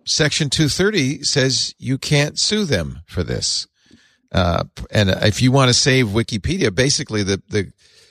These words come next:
Mike's contention, or actually it was, uh, Glenn Moody writing in, uh, Wikipedia's contention,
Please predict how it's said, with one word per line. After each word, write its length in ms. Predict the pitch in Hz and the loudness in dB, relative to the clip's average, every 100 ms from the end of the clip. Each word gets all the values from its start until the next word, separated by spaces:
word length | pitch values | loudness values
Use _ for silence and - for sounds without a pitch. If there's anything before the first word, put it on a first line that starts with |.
| - | -8
Mike's 300 | 104 117 - | 0 0 0
contention, 580 | - 98 - 120 117 95 | -4 -2 2 2 2 0
or 80 | 85 | 2
actually 280 | 87 - 87 | 0 0 -2
it 40 | |
was, 220 | 78 73 | 0 0
uh, 280 | 71 67 69 - _ _ - | 0 0 -2 -6 _ _ 0
Glenn 220 | 104 92 | 2 4
Moody 420 | 98 107 87 69 - | 4 2 2 0 -2
writing 380 | 82 76 76 67 | 0 2 2 0
in, 180 | 62 64 | -4 -2
uh, 100 | 64 | -2
Wikipedia's 580 | 64 73 71 82 73 - | -2 -4 -2 -2 0 0
contention, 560 | - - 104 - 82 | -2 0 2 2 0